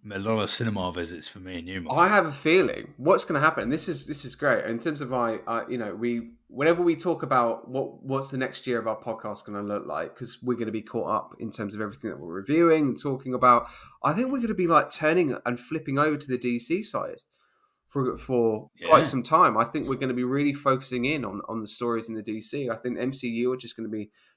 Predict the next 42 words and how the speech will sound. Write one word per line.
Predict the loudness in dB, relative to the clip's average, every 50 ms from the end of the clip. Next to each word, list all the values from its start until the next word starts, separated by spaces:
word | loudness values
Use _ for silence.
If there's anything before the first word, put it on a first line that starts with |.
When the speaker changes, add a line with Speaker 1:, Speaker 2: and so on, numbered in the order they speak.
| _
Speaker 2:
churning | -4 0 0 2 2 2 2
out | 2 2 2
their | 2 0 -2
stuff, | -2 0 2 2 2 2 0 -4
but | -8 -4
now, | 0 4 4 4 4 2 0 -4 -6 -8 _ _ _ _ _ _ _ -10 -8
as | -8 -6
you | -6
can | -8 -6
see | -4 -2 -4 -4
by | -2 0 0 0 2
the | 0 -2
delays, | -6 -6 -4 -2 0 0 0 -2 -4 -6 -8 -8 -10 -12 -14 _ _ _ _ _ _ _ _ -8
it | -6 -2
might | 2 4 4 4
not | 4 2 2 0 -2 -2
be | 2 2 4 4
as | 4 2 0 -2
frequent | -6 -4 -2 -4 -2 -2 -2 -2 -2 -2
as | -2 -6 -8 -6
we | -6 -4
once | -4 -4 -4 -4 -6 -8
thought | -6 -6 -4 -4 -4 -6 -10 -12
with | -12 -12
M | -12 -12 -12
C | -12 -12 -12
U. | -10 -10 -10 -10 -10 -12 -8
So | -2 0 2 2 4
I | 4 2 2
think, | 0 -4 -4 -4 -6 -12 -20 _ _ _ _ _ _ _ _ _ _
yeah, | 6 6 6 6 6 2 -4 -10 -4
James | 2 4 6 6 6 4 2 -2 -4
Gunn | 2 6 8 8 8 8 4
has | 0 -2 -2 -2
got | -2 -2 0 2 2 0 0
a | -4
real | -4 -4 -4 0 2 4 4 6 6 6 4 2 2 0 0
opportunity | -2 -4 -4 -6 -14 -14 -8 -8 -6 -6 -8 -10 -12 -14 -14 -12
right | -8 -8 -8 -8 -8
now | -8 -6 -6 -6 -8 -10 _ _ _ _ _ _ -20
to | -16 -14 -12
really | -6 0 2 6 6 6 6 4 2 0 -2 -2 -4 -10